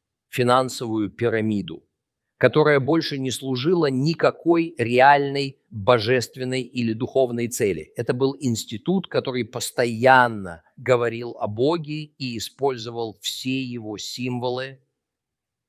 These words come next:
но давным-давно перестал служить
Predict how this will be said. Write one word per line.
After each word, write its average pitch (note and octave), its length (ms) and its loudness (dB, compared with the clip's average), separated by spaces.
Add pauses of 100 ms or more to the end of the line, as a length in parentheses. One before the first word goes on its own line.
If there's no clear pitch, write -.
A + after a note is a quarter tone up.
(140)
но B2+ 180 2
давным-давно F#3 1200 6
перестал A2+ 640 -4
служить G#2+ 720 -12